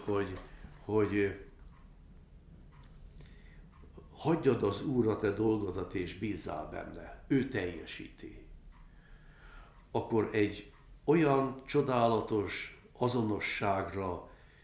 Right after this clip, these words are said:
viszi az ember lelkét és gondolatát az ő gondolatával,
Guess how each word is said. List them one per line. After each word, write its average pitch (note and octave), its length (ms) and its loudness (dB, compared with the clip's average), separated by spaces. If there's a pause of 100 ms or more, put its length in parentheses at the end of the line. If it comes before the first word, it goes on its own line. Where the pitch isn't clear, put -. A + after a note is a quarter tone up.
(180)
viszi B2 340 0
az G2 180 2
ember G#2 580 0
lelkét G#2+ 540 2
és E2+ 260 -2
gondolatát G2+ 720 0
az F2 160 -8
ő A2 200 0
gondolatával, G#2 1200 -2